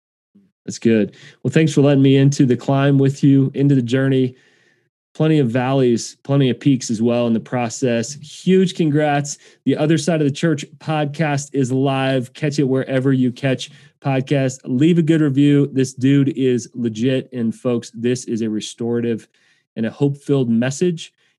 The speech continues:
And I'm just excited for where this podcast is gonna go. But honestly, man, more excited for how you've grown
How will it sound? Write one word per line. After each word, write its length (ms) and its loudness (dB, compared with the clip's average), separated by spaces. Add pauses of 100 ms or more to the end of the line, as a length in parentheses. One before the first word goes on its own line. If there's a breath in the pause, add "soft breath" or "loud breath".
And 320 -4
I'm 220 -2
just 180 -2
excited 340 -2
for 120 -4
where 160 0
this 100 -4
podcast 540 -4
is 80 -6
gonna 200 -4
go. 400 -2 (240 soft breath)
But 120 -4
honestly, 340 -2
man, 220 0
more 240 0
excited 560 -4
for 160 -6
how 140 -6
you've 360 -2
grown 520 -2